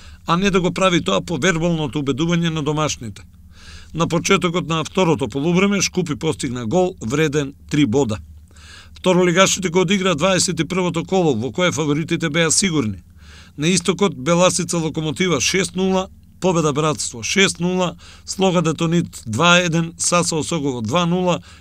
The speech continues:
и Пехчево Кожув еден нула. На западот се постигнаа следневи резултати: Силекс Охрид еден нула, Вардар Кадино четири нула, Воска Велешта четири нула,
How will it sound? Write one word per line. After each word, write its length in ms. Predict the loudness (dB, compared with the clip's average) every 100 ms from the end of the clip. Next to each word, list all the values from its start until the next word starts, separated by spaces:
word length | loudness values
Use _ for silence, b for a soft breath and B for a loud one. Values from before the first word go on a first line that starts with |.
| B
и 80 | -6
Пехчево 500 | -2 -2 0 -2 -2
Кожув 440 | 0 0 0 -6 -4
еден 280 | -2 0 0
нула. 260 | 2 0 -2 -10 B B B B B
На 140 | -4
западот 460 | 2 2 0 -4 -4
се 80 | -6
постигнаа 560 | -6 -4 -4 -2 -2
следневи 480 | -2 -2 0 2 2
резултати: 680 | 0 -2 -4 -2 -2 -2 -12 -20 -18 -6
Силекс 460 | -2 0 0 -2
Охрид 340 | -2 -2 -6 -4
еден 320 | -2 0 0
нула, 260 | 0 0 -2 b b b b
Вардар 400 | 2 2 2 0
Кадино 420 | 0 0 -2 -6 -4
четири 380 | -2 0 0 0
нула, 340 | 0 0 -2 b b b
Воска 380 | -2 0 0 0
Велешта 440 | 0 0 -2 -6 -4
четири 400 | 0 0 0 0
нула, 340 | 0 0 -2